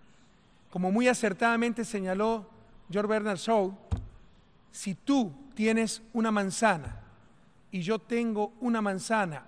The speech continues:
y la intercambiamos, entonces tú y yo todavía tendremos cada uno una manzana. Pero si tú tienes una idea y yo tengo una idea y las intercambiamos, entonces cada uno de nosotros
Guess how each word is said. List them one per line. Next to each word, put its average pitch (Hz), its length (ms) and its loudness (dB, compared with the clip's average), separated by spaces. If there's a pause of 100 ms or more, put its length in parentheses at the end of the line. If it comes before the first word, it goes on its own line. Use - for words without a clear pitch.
y - 80 -8
la 165 80 -4
intercambiamos, 190 880 -2 (680)
entonces 214 560 -2
tú 247 140 -2
y 226 100 2
yo 190 260 0 (560)
todavía 185 320 0
tendremos 196 500 -2
cada 220 320 4
uno 226 240 0
una 165 140 -4
manzana. 135 520 -10 (960)
Pero 185 140 -2
si 214 120 -4
tú 269 140 -2
tienes 285 340 0
una 262 160 4
idea 240 440 2 (680)
y 175 100 -8
yo 202 160 -2
tengo 240 240 -2
una 277 120 0
idea 208 360 2 (1160)
y 196 80 -4
las 196 220 0
intercambiamos, 196 960 0 (540)
entonces 175 880 0 (460)
cada 214 260 4
uno 220 160 0
de 214 40 0
nosotros 202 720 -4